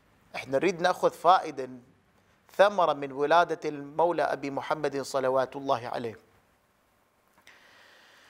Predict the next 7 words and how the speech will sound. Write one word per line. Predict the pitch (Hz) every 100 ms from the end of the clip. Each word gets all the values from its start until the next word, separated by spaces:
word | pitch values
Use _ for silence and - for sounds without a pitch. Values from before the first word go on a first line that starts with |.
| - _ _
فهنا | - 160 277 269
الرواية | 247 240 269 269
فيها | 214 254 233
عدة | 196 226 196 214 -
أمور. | 156 131 113 - _ _ _ _ 156
الأمر | 147 - 254 269 262
الأول | 254 233 262 254 247 240 240 233